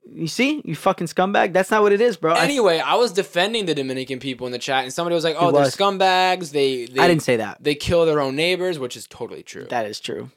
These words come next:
Speaker 2: And
Speaker 1: They
Speaker 2: they,
Speaker 1: don't, they don't
Speaker 2: and
Speaker 1: want
Speaker 2: they are scumbags when it comes to, like, yeah, I wouldn't trust Dominicans on the island.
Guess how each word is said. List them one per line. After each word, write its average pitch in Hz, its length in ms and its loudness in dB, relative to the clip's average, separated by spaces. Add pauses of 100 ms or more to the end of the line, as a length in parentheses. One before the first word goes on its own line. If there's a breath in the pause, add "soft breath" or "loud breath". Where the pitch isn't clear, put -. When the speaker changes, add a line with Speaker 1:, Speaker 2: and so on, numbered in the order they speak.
Speaker 2:
And 127 380 -6
Speaker 1:
They 185 60 6
Speaker 2:
they, 202 40 10
Speaker 1:
don't, 208 220 6
they 190 100 6
don't 220 120 8
Speaker 2:
and 214 40 6
Speaker 1:
want 214 120 6
Speaker 2:
they 240 40 4
are 262 200 4
scumbags 202 500 0
when 165 100 -2
it 156 80 -4
comes 160 200 -4
to, 165 120 -2
like, 120 380 0 (880)
yeah, 107 300 -6
I 117 100 -4
wouldn't 147 280 -4
trust 120 300 -6
Dominicans 117 520 -10
on 110 140 -12
the 101 120 -10
island. 104 260 -10